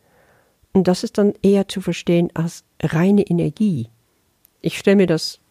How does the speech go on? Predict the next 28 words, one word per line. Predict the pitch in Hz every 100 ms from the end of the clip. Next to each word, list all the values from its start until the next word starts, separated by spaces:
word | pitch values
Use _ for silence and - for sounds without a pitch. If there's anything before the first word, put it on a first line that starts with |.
| _ -
quasi | 175 180 180
vor | - 180 175 165
wie | 170
eine | 170 -
Art | 165 - - _ -
elektrischer | 165 160 - - 190 160
Strom. | - - 175 175 131 104 - _ _
Ich | -
meine, | 156 151 147 - _ _
das | - 151 - _ _
beschreibt | 160 - - -
es | -
natürlich | 170 - 180 170
ganz | 165 165
und | 175 151 -
gar | 127 180
nicht, | 139 147 - -
aber | 160 -
es | - 202
ist | -
sehr | 160 139 160 151
schwer, | - 131 117 - - - - -
das | 170
überhaupt | - 160 147 180 180 -
in | 123
Worte | 113 117 -
zu | - -
fassen. | - - - 113